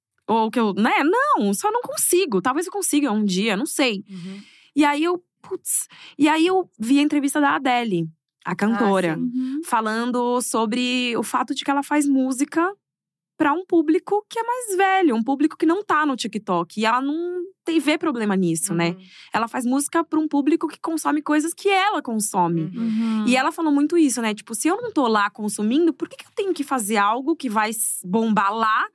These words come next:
Speaker 1: pra existir?
Speaker 2: É.
Speaker 3: Uhum.
Speaker 1: E aí eu falei, minha cabeça fez puf. Falei,
Speaker 2: É
Speaker 1: "Ah,
Speaker 2: isso.
Speaker 1: é isso, tá
Speaker 2: É.
Speaker 1: tudo bem", sabe?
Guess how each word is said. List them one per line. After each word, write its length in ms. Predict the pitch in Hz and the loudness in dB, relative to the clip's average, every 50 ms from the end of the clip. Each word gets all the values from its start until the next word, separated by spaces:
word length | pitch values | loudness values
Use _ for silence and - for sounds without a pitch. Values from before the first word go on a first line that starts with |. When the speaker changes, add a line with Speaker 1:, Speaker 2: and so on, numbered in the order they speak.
| _ _ _ _ | _ _ _ _
Speaker 1:
pra 160 | - 285 277 | -2 0 2
existir? 640 | 285 285 233 262 262 - - - - - 220 180 175 | 2 2 2 0 0 0 -2 -4 -2 -2 0 -2 -2
Speaker 2:
É. 240 | 190 180 175 175 170 160 _ _ _ - | -2 -6 -12 -14 -16 -18 _ _ _ -10
Speaker 3:
Uhum. 160 | 233 233 240 208 | -8 -8 -4 0
Speaker 1:
E 80 | 277 403 | 2 2
aí 80 | 415 | 2
eu 60 | 440 - | 2 0
falei, 260 | 220 480 403 392 339 | -2 0 2 2 2
minha 180 | 339 269 285 285 | 2 2 0 2
cabeça 260 | 294 294 302 339 339 | 2 2 2 2 2
fez 140 | 339 285 - | 2 -2 -2
puf. 480 | - - 226 196 - - - - - - | 0 0 0 0 0 -4 -10 -14 -16 -16
Falei, 200 | - - 370 440 | -6 -4 -4 -2
Speaker 2:
É 40 | 508 | 0
Speaker 1:
"Ah, 260 | 539 539 508 453 508 | 0 2 2 2 2
Speaker 2:
isso. 80 | 508 508 | 0 -2
Speaker 1:
é 220 | 508 523 571 587 | -4 -8 -8 -4
isso, 340 | 539 - - - - - 214 | -2 0 2 2 0 0 0
tá 100 | 247 302 | 0 -2
Speaker 2:
É. 20 | 330 | 0
Speaker 1:
tudo 280 | - 370 381 403 392 | 0 0 -2 -2 -2
bem", 600 | 330 330 330 349 392 427 427 403 320 247 202 165 160 - _ - - - _ _ - | 2 2 2 4 4 2 4 4 4 4 4 0 -2 -6 _ -20 -20 -20 _ _ -4
sabe? 560 | - - - 294 277 240 208 190 185 175 175 | -2 2 2 2 2 2 -2 -2 -4 -6 -6